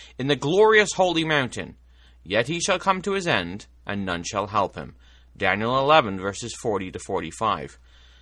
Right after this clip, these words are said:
John Thomas explained the struggle in his booklet, The Exposition of Daniel. The accuracy of the conflict is so precise that critics of the Bible have tried to explain it away by suggesting Daniel eleven was added to the Bible record after the events took place.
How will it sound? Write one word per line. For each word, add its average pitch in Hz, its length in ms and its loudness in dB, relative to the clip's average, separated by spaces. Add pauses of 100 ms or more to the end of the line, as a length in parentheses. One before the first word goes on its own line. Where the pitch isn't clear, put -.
(300)
John 240 240 2
Thomas 165 400 2
explained 165 540 -2
the 151 40 -4
struggle 104 440 2
in 110 140 0
his 113 180 -4
booklet, 131 560 -2
The 139 180 -4
Exposition 135 680 -4
of 110 100 -8
Daniel. 113 460 -2 (420)
The 113 140 0
accuracy 160 560 4
of 123 80 -4
the 123 100 -2
conflict 143 640 -2
is - 240 -4
so 202 180 0
precise 185 540 -4 (100)
that - 160 -6
critics 233 400 -2
of 143 120 -6
the 120 80 -6
Bible 92 400 2
have 107 220 -8
tried 165 340 0
to 165 80 -6
explain 147 440 -2
it 139 100 -4
away 110 360 0
by 101 140 0
suggesting 110 640 -6
Daniel 147 440 0
eleven 117 420 0 (280)
was 131 220 -6
added 160 320 4
to 156 80 -8
the 139 100 -4
Bible 135 340 4
record 113 420 0 (100)
after 175 280 2
the 175 140 -4
events 120 320 -2
took - 220 -8
place. - 480 -4